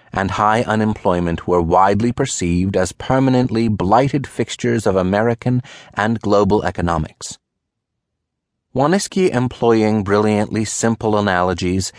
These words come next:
made clear to me things I had imagined but not understood.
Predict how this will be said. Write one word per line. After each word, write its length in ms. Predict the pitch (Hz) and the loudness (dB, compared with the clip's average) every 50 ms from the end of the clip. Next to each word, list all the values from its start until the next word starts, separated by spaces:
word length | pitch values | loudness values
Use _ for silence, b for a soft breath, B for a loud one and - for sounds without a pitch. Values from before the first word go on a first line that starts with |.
| B B B B B | B B B B B
made 300 | B 98 104 107 113 107 | B 0 2 2 2 0
clear 260 | - - - 107 113 113 | -2 -2 2 2 2 2
to 120 | 120 117 | 2 0
me 180 | 110 110 110 113 | 0 0 0 -2
things 400 | - - 104 104 110 113 104 - | -2 0 0 0 0 0 0 0
I 120 | 98 95 | 0 0
had 200 | 95 98 95 95 | 0 0 -2 -2
imagined 720 | 101 95 95 95 95 101 107 98 104 113 117 123 131 127 | -2 0 0 0 0 0 0 0 0 0 0 0 0 -2
but 160 | - 120 123 - | -2 -2 -2 -2
not 220 | 113 113 120 117 - | -2 -2 -2 -2 -2
understood. 760 | 107 107 113 110 110 - - - 147 139 113 - - 95 - | -4 -4 -2 -4 -4 -6 -6 -4 -4 -2 -4 -4 -6 -10 -16